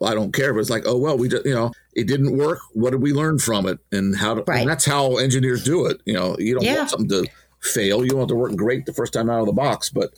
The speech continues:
Speaker 1: you learn from your failures and then you go from there.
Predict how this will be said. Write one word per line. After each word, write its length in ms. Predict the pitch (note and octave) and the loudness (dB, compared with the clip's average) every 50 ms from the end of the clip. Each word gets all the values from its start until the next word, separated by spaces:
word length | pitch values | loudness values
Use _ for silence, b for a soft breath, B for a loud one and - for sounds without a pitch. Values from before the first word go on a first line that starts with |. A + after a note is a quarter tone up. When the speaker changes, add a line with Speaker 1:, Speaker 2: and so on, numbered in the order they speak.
| _ _ - | _ _ -2
Speaker 1:
you 140 | G#2+ A2 | 0 0
learn 200 | G#2 B2 C#3 C#3 | 2 2 0 0
from 160 | C3 C3+ B2 B2 | 0 0 0 0
your 120 | A2+ A2+ | 0 0
failures 560 | - A#2 C3 D#3 B2 F2+ - G2+ - - - | 0 0 0 2 0 0 0 0 -2 -2 -2
and 160 | - G3 - | 0 0 0
then 60 | - - _ _ _ _ _ | 0 -2 _ _ _ _ _
you 160 | - A2 G#2 | -2 0 0
go 100 | A2+ A#2 | 0 0
from 180 | A#2 - A2 A2 | 0 -2 0 0
there. 200 | B2+ D3 B2 | 0 0 -2